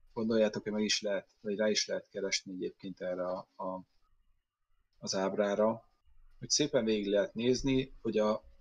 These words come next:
ugye a, a folyékony metán, amikor, ö, átmegy a, a kompresszor részen, és eléri a megfelelő nyomását, akkor utána szét van osztva a két, két égéstér felé, ugye azért, hogy pont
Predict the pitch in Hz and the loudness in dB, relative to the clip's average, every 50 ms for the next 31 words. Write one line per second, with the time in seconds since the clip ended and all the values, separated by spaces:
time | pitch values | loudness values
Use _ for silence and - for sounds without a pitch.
0 | - - - - - - - - - - _ _ _ - 127 101 110 104 107 113 | -20 -20 -20 -20 -20 -20 -20 -20 -20 -20 _ _ _ -2 0 4 4 6 6 4
1 | 127 - - - - 110 101 - - - 151 143 127 127 - 110 104 107 120 117 | 2 0 -4 -6 -6 -6 -6 -2 2 2 4 4 4 2 -2 -4 -2 0 0 0
2 | - 120 120 117 113 101 104 107 - 104 98 - - _ _ _ _ _ - - | 0 0 0 0 0 0 -2 -2 -2 -2 -2 -2 -4 _ _ _ _ _ -20 -20
3 | - - - - - - _ - _ - 113 104 92 90 98 - 131 127 120 - | -20 -20 -20 -20 -20 -20 _ -20 _ -4 -4 -2 -2 -2 -2 -2 0 -2 -2 0
4 | - 110 95 101 92 92 92 - - - - - - _ _ - - - - - | -2 -2 2 2 2 2 2 -2 -6 -16 -20 -20 -20 _ _ -20 -20 -20 -20 -20
5 | - _ _ _ _ - 131 - - 123 123 - 151 139 - - - 139 135 139 | -20 _ _ _ _ -18 -6 0 0 0 2 2 2 2 2 0 0 -2 -2 0
6 | 139 135 123 - - 143 139 123 98 - 107 104 101 98 92 90 90 90 92 95 | 0 0 0 0 0 0 2 2 0 0 0 0 0 0 0 0 0 0 0 0
7 | 95 92 - - - 92 87 85 85 87 98 113 127 127 131 - - 135 135 135 | 0 -2 -4 -6 -6 -4 -2 -2 -2 0 0 0 0 2 2 0 2 2 2 0
8 | 131 - - - - - - - - - - - - 135 135 131 135 120 110 110 | 0 -2 -10 -20 -20 -20 -20 -20 -20 -8 -2 2 4 4 4 4 2 2 2 2
9 | 107 - - 117 110 110 107 101 98 101 101 - - - 107 95 92 - - 107 | 2 2 2 0 0 -2 -2 -2 0 0 0 0 0 0 0 0 0 0 0 0
10 | 98 95 - _ _ _ - - 117 107 98 - 104 101 104 104 123 127 123 - | 0 0 -2 _ _ _ -6 -2 0 0 0 2 0 -2 0 2 2 2 2 2
11 | - 127 120 110 - - 110 101 98 98 95 - - _ _ _ _ _ _ _ | 0 -2 -2 -2 -2 -2 0 4 4 4 4 2 -4 _ _ _ _ _ _ _
12 | - - 98 95 101 - 113 107 110 110 98 - - 110 107 - - - 117 110 | -8 -2 2 4 4 6 4 4 4 2 0 0 0 0 0 0 0 2 2 2
13 | 104 101 - - | 2 0 -4 -10